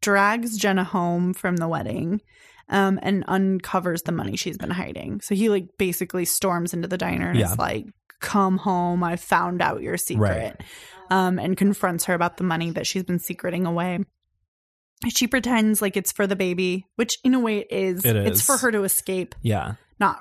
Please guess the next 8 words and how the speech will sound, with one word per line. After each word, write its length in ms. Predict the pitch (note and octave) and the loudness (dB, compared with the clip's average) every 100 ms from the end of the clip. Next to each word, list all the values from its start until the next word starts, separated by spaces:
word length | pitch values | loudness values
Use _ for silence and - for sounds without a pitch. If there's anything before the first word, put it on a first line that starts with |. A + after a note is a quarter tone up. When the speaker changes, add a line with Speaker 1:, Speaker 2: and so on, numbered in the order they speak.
| - | -6
Speaker 1:
specifically 800 | - - F#3+ - F#3+ F#3 - D3 | -4 0 0 0 -2 -2 -4 -4
for, 360 | E3 - F3 E3 | -4 -2 0 0
like, 220 | E3+ F3+ | 0 -2
baby 260 | F3+ F3 E3 | -2 -2 -4
things, 760 | - - F3+ E3 F3 G#3+ B3 | -10 -8 -6 -2 0 2 2
but, 140 | A2 F#3+ | 2 2
Speaker 2:
Right. 160 | F#3+ | 0
Speaker 1:
like, 440 | F3+ F3 E3 E3 | 0 0 -2 -6